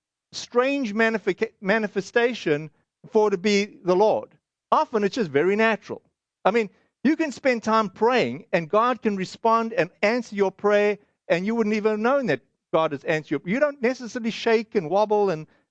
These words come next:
sweat or get cold. I mean, I don't know what you're supposed to think happens sometimes when we experiencing the presence, we experiencing God doing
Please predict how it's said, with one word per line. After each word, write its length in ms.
sweat 540
or 280
get 260
cold. 260
I 140
mean, 160
I 100
don't 80
know 80
what 240
you're 80
supposed 320
to 60
think 240
happens 380
sometimes 580
when 300
we 240
experiencing 880
the 80
presence, 460
we 60
experiencing 720
God 320
doing 200